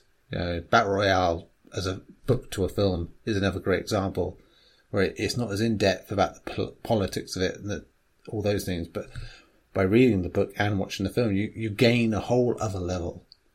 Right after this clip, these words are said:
to what's going on in it. It doesn't feel so random, you know, and, you know, as much as you get those little details in Last Light, for instance,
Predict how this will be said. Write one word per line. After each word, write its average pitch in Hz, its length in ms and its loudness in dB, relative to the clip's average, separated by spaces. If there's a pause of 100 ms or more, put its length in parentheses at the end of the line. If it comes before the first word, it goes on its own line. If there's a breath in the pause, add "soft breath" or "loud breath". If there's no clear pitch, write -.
(100)
to - 140 -10
what's 104 260 -8
going 98 280 -2
on 87 140 -2
in 82 100 -6
it. - 240 -10 (720)
It 147 60 6
doesn't 139 320 6
feel 110 280 2
so 98 280 -2
random, 95 640 0 (240)
you - 100 -12
know, 90 200 0
and, 87 260 -4
you 98 80 0
know, 87 180 -2 (160)
as 98 120 -6
much 113 140 -4
as - 80 -12
you 95 160 -4
get 101 220 0
those 92 200 -4
little 92 180 -6
details 90 560 -2
in 98 200 0
Last 85 300 -4
Light, 90 320 -6
for - 120 -12
instance, - 560 -10